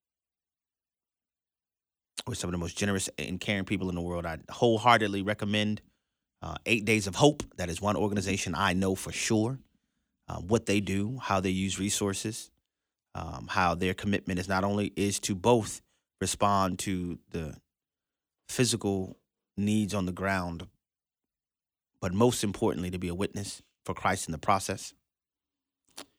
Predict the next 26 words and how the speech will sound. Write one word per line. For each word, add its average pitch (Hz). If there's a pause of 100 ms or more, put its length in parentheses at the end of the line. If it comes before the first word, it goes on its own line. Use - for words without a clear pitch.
(1300)
Um, 80
is, -
is 101
gripping 110
to -
me. 90
And 87
it's 104
just 113
an, 113
another 120
reminder, 110
man. 90 (220)
It's -
another 113
reminder 107 (880)
that 101
you 113
could 117
be 110
going 117
about 110
your 113
day 110 (320)
as 113
usual. 110